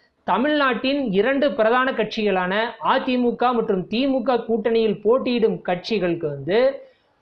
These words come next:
வாக்கு சதவிகிதம் கணிசமான அளவிற்கு உயர்ந்திருக்கிறது. பி ஜே பி போன்ற கட்சிகளுக்கெல்லாம் கிட்டத்தட்ட இரண்டு மடங்கு உயர்ந்திருக்கிறது.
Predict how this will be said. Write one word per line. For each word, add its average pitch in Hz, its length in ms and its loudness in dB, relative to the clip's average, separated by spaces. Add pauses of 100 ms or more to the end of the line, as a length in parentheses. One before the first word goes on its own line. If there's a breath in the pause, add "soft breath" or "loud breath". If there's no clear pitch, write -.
வாக்கு 262 460 2
சதவிகிதம் 214 680 0
கணிசமான 247 720 0
அளவிற்கு 214 540 2
உயர்ந்திருக்கிறது. 196 800 2 (400 loud breath)
பி 247 180 0
ஜே 277 140 2
பி 247 140 0
போன்ற 226 280 0
கட்சிகளுக்கெல்லாம் 208 720 -2
கிட்டத்தட்ட 208 400 0
இரண்டு 233 440 2
மடங்கு 220 360 0
உயர்ந்திருக்கிறது. 190 760 0